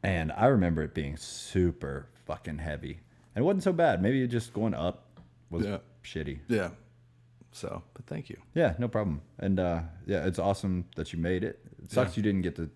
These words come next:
Speaker 1: like, do cross country like,
Speaker 2: Yeah.
Speaker 1: like, when you say, "I'm driving cross country," but you still got to see a bunch of stuff.
Speaker 2: Yeah,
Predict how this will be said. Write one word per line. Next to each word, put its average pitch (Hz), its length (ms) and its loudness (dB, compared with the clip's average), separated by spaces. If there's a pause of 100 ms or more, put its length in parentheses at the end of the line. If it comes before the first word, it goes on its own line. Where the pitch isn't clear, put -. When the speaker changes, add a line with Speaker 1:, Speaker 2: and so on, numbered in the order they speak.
(120)
Speaker 1:
like, 69 160 -6 (1400)
do 110 120 6
cross 90 320 2
country 92 320 0
like, 71 260 -2 (720)
Speaker 2:
Yeah. 82 320 -4
Speaker 1:
like, - 420 -6
when 92 240 0
you 80 100 0
say, 85 260 -2
"I'm 78 220 -2
driving 76 320 -4
cross - 240 -10
country," 71 320 -8
but 82 260 -2 (140)
you 95 100 -4
still 160 180 0
got 107 140 0
to - 60 -14
see 135 200 -6
a 85 40 0
bunch 69 200 -10
of - 60 -20
stuff. - 320 -12
Speaker 2:
Yeah, 170 280 4